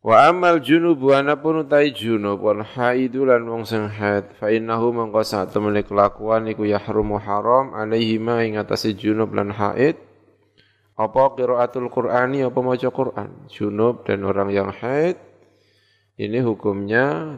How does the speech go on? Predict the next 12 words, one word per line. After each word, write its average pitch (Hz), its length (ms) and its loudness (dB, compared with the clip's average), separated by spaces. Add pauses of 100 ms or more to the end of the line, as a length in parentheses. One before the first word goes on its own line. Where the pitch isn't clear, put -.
tidak 95 400 -2
boleh 104 320 0
membaca 98 560 -2
Al-Quranul 90 720 -4
Karim. - 400 -14 (1400)
Sawaun, 123 640 2
iku 135 160 -6
padha 123 320 0
uga, 131 320 0
kana 120 320 0
ana 117 400 -2
apa 110 80 -2